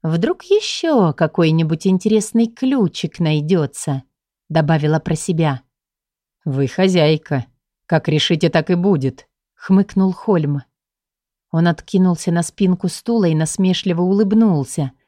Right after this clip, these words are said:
напоминая в этот момент не волка, а наглого кота. «Тогда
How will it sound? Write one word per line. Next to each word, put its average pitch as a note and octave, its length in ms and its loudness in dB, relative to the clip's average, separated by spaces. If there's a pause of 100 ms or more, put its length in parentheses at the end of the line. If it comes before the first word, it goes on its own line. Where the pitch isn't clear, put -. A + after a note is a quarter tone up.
(300)
напоминая E3+ 580 2
в D#3 40 -2
этот F3+ 240 -2
момент G3+ 540 2
не F#3+ 160 2
волка, A3 460 -2 (340)
а F4 80 0
наглого E3+ 460 2
кота. E3 460 -2 (680)
«Тогда D3+ 560 0